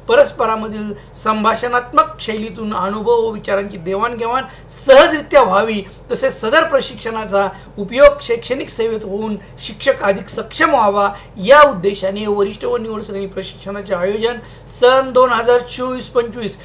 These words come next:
म्हणजे चालू शैक्षणिक वर्षापासून मित्रांनो ऑफलाइन पद्धतीने जिल्हा स्तरावर जिल्हा शिक्षण व प्रशिक्षण संस्थेमार्फत घेण्याचे नियोजन आहे.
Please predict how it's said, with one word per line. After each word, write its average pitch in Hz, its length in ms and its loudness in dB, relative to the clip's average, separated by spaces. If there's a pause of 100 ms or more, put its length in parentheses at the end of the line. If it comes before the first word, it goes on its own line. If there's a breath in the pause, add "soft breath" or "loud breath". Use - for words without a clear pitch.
(160 loud breath)
म्हणजे 240 320 2
चालू 262 480 2
शैक्षणिक 247 560 -6
वर्षापासून 247 680 0
मित्रांनो 233 400 -6 (320 loud breath)
ऑफलाइन 220 500 2
पद्धतीने 214 500 -6
जिल्हा 202 380 -4
स्तरावर 196 500 2 (300 loud breath)
जिल्हा 226 260 2
शिक्षण 226 300 -10
व 220 80 -6
प्रशिक्षण 208 480 -8
संस्थेमार्फत 208 800 -8
घेण्याचे 202 840 -8 (240 loud breath)
नियोजन 208 680 0
आहे. 185 600 2